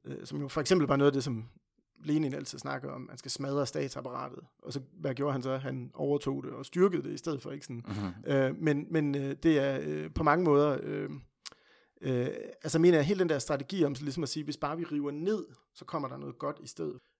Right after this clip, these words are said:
Speaker 1: Øhm, det tror jeg er en kæmpemæssig begrebslig og strategisk fejltagelse,
Speaker 2: Mm.
Speaker 1: altså, øh, som, som, øh, udelukkende har den konsekvens, at man sætter sig selv bestandigt uden for politisk indflydelse. Øh,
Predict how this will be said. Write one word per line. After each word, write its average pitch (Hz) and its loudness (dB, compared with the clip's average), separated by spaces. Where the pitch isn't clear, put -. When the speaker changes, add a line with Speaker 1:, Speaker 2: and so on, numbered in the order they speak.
Speaker 1:
Øhm, 127 -6
det 196 -4
tror 175 0
jeg 143 -4
er 147 -8
en 135 -8
kæmpemæssig 143 -4
begrebslig 147 -2
og 135 -2
strategisk 139 -4
fejltagelse, 139 -4
Speaker 2:
Mm. 110 -6
Speaker 1:
altså, - -4
øh, 127 -8
som, 139 -6
som, 131 -10
øh, - -20
udelukkende 202 6
har 170 0
den 143 -4
konsekvens, 139 -6
at 127 -8
man 139 -10
sætter 147 0
sig 135 -6
selv 156 -2
bestandigt 143 -2
uden 143 -8
for 135 -18
politisk 131 -12
indflydelse. 135 -14
Øh, 127 -4